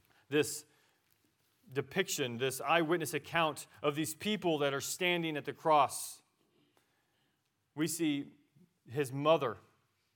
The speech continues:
his mother's sister, Mary, the wife of Clopas, and Mary Magdalene. And when Jesus saw his mother, he said, "Woman, behold your son." And when he saw the disciple that he loved,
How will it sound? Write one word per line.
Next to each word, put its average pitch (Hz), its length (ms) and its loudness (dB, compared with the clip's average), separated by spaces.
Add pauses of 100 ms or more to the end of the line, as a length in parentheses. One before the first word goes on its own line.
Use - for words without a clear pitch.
(500)
his 143 160 -4
mother's 156 420 2
sister, 160 640 -4 (1000)
Mary, 165 360 4
the 143 80 2
wife 143 240 4
of - 180 -6
Clopas, 160 640 -4 (420)
and 139 140 -4
Mary 147 220 2
Magdalene. 131 640 0 (840)
And 160 120 0
when 170 100 2
Jesus 180 420 -2
saw 220 420 10
his 160 220 -2
mother, 120 360 0 (1400)
he 147 80 -6
said, 139 260 -4
"Woman, 151 300 0
behold 123 420 -2
your 120 80 -10
son." 113 440 -6 (960)
And 151 100 0
when 160 80 2
he 175 80 4
saw 226 440 8
the 190 100 0
disciple 170 420 4
that 160 160 2
he 156 80 0
loved, 151 480 4